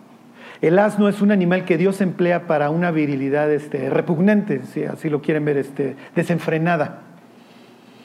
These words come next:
Entonces ella cae en las manos de, de, de Hamor,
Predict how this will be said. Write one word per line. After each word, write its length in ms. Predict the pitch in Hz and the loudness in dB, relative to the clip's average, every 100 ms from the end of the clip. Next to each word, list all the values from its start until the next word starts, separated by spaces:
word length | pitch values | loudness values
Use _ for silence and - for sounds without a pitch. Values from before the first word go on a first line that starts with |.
| - | -8
Entonces 300 | - 170 165 | -6 -4 0
ella 260 | 214 214 214 | 2 2 2
cae 260 | 202 196 | 0 2
en 120 | 190 165 | 0 -2
las 160 | 156 | -2
manos 340 | 165 170 160 131 | -2 0 -2 -2
de, 480 | 135 131 135 135 | -2 -2 -4 -8
de, 240 | 135 139 135 | -6 -6 -4
de 120 | 135 - | -6 -4
Hamor, 420 | 147 180 220 247 | 0 2 2 0